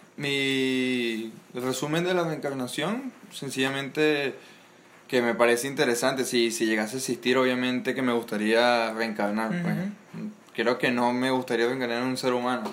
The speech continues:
Speaker 1: quizás, porque ya te-, si la reencarnación existe, tendría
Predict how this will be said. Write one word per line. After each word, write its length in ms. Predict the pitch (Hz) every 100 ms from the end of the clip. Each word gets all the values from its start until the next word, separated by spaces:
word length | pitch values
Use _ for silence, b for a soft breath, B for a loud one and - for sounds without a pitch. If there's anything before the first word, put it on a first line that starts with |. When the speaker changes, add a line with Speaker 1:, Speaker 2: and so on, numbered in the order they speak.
| -
Speaker 1:
quizás, 460 | - 110 113 117 127 -
porque 200 | 127 120
ya 120 | 123
te-, 160 | 147 -
si 340 | - 147 131 123
la 160 | 131
reencarnación 560 | 127 127 135 131 131 151
existe, 340 | 165 214 208
tendría 540 | 208 175 143 151 160